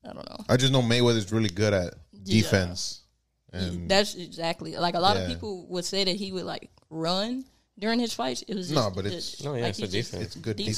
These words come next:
Speaker 2: defense.
Speaker 3: Slick.
Speaker 2: Yeah.
Speaker 1: So, like, that's why I'm like, okay, I don't really think Logan Paul can really.
Speaker 2: Yeah.
Speaker 3: Yeah, I don't know if you'll be able to keep up with him.
Speaker 2: And I think at that point,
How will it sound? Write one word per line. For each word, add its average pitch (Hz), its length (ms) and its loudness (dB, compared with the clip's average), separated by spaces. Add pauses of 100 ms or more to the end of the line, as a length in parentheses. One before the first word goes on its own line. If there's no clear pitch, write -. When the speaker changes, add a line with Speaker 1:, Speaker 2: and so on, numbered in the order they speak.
Speaker 2:
defense. 131 320 0
Speaker 3:
Slick. 101 140 -12
Speaker 2:
Yeah. 85 240 -6 (240)
Speaker 1:
So, 202 140 -4
like, 180 300 -4
that's 196 220 0
why 185 80 0
I'm 151 100 -2
like, 156 140 -2
okay, - 240 -4
I - 60 -4
don't - 120 -4
really 196 160 -4
think 180 220 -10
Logan 175 280 -6
Paul - 360 -8 (540)
can - 140 -12
really. 185 320 -12 (220)
Speaker 2:
Yeah. 87 420 0 (160)
Speaker 3:
Yeah, 95 220 -4
I - 20 -4
don't 104 120 -4
know 92 100 -2
if 85 100 -12
you'll 95 120 -4
be 92 100 -4
able 90 160 -2
to 87 60 -12
keep 98 260 -6
up 98 140 -4
with 98 160 -10
him. 101 180 -14 (280)
Speaker 2:
And 110 120 10
I 131 40 8
think 170 160 0
at 123 120 0
that 123 200 4
point, 147 320 2